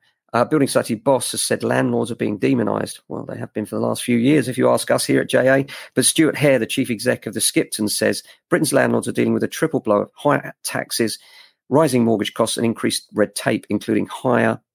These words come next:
tighter energy efficiency regulations. He warned of a slightly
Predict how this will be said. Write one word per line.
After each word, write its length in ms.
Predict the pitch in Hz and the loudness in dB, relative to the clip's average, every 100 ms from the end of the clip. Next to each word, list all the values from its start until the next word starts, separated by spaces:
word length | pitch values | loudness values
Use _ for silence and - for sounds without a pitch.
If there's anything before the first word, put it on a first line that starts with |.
| - | -4
tighter 420 | - 139 - 117 - | 0 0 2 0 0
energy 260 | 110 - | -2 -2
efficiency 460 | 101 - - 120 98 | -4 -2 -2 -2 -4
regulations. 640 | 87 - - - - 65 - _ - _ | -6 -6 -6 -6 -8 -14 -18 _ -20 _
He 140 | 120 | 0
warned 240 | 117 123 117 | 4 4 4
of 100 | 110 | 2
a 180 | 117 - _ - | 0 -2 _ -8
slightly 640 | - - 156 - 151 135 | -4 2 2 2 -2 0